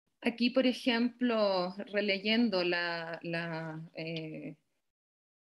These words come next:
las, las resoluciones del, de la mesa redonda, eh,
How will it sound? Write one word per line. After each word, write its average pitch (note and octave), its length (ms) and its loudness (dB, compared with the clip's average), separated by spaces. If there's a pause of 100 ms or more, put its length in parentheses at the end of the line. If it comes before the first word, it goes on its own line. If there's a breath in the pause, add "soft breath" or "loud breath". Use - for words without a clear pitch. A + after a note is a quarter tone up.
las, F#3 300 0
las F3+ 180 2
resoluciones F3+ 1080 0
del, E3+ 760 -4
de F#3 120 0
la F#3 120 2
mesa F#3+ 300 0
redonda, A#3 760 4 (440 soft breath)
eh, G#3 800 2